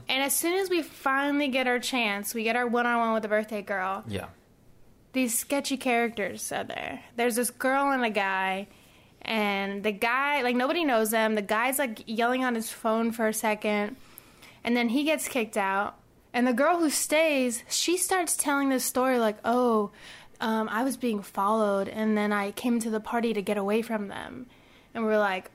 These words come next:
Speaker 1: "Oh, okay, wow, well, yeah, feel free to stay here and be safe."
Speaker 2: Some of us were privy to none of this. I didn't know anything of that was going on.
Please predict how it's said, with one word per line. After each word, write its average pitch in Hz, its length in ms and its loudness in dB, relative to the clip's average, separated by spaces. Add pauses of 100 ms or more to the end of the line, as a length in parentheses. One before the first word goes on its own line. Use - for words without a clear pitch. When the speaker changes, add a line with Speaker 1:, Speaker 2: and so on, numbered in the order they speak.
Speaker 1:
"Oh, 262 380 -2
okay, 220 380 -2
wow, 247 440 -2
well, 208 380 -4 (120)
yeah, 220 560 -2
feel - 300 -4
free 277 260 -2
to 226 200 0
stay 220 280 -4
here 254 280 0
and 214 100 -4
be 233 140 -2
safe." 240 580 -2 (380)
Speaker 2:
Some 160 260 2
of 147 80 2
us 127 160 0
were 120 120 0
privy 117 360 0
to - 140 -6
none 101 340 0
of 92 160 -2
this. 85 280 -8
I 104 120 2
didn't 92 180 0
know 90 200 -4
anything 107 460 -4
of 87 120 -12
that - 280 -6
was - 180 -12
going 50 320 -10
on. 50 280 -12